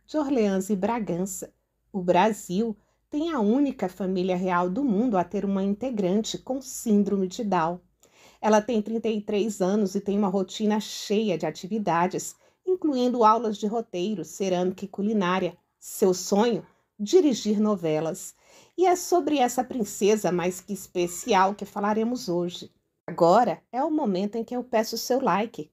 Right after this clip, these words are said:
faça sua inscrição, aconselho que ative o sininho para ser notificado todas as vezes que tivermos novidade por aqui.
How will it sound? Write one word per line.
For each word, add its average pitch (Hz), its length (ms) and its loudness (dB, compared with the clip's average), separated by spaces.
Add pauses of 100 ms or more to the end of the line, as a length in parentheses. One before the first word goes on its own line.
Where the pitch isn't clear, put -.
(120)
faça 294 300 0
sua 302 220 -2
inscrição, 226 880 -2 (200)
aconselho 208 760 -2
que - 100 -12
ative 190 320 -6
o 185 60 -2
sininho 220 500 0 (260)
para 311 220 2
ser 285 180 -2
notificado 254 840 -2 (160)
todas 254 340 2
as 190 200 0
vezes 196 280 -4
que - 80 -20
tivermos 220 480 -2
novidade 214 580 -2
por 214 180 -2
aqui. 220 420 -8